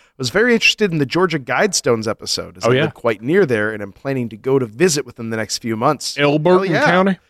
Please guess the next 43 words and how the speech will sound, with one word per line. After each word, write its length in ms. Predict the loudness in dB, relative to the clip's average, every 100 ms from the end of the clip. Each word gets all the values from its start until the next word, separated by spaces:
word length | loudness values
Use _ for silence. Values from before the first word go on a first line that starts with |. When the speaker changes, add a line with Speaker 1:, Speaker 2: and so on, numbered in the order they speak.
| _
Speaker 1:
You 60 | -4
should 140 | 0
take 160 | 0 0
some 100 | 0
pictures. 480 | 0 2 0 0 0
Speaker 2:
Yeah. 120 | 0
Speaker 1:
Post 140 | 0
them 80 | -2
on 80 | -2
the 80 | 0
fan 260 | 0 2
site. 300 | 2 2 0 -4 _
Speaker 2:
Do 120 | 4
it. 100 | 4 2
Speaker 1:
I'd, 260 | -8 -10 -8
I'd 120 | -10
like 140 | -10 -10
to 40 |
see 120 | -8
'em. 120 | -10 -12 _ _ _
Uh, 120 | -6 0
interesting 460 | 2 0 -4 -2 2
note, 240 | 2 0
my 200 | -4 -4
hometown 560 | -4 -6 -6 -2 -2 -2
has 120 | -4
a 60 | -4
large 320 | -2 -2 0
movie 300 | 0 2 -2
theater 340 | -2 -4 -4
downtown 560 | -6 -8 -8 -6 -6 -8 _ _ -12
that 100 | -10
is 120 | -6
named 300 | -4 -2 -2
the 60 | -2
Majestic 720 | -6 -2 -2 -2 -2 -8 -10
Twelve. 720 | -2 2 4 2 -2 -16 -20 _ _ -18 0
Coincidence? 680 | 2 2 0 2 2 2 -2
<laughs> 100 | 2
I 140 | 2 4
think 320 | 2 0 0
not. 400 | 2 2 -2 _ -4
Speaker 2:
Wow. 640 | -2 0 2 2 2 2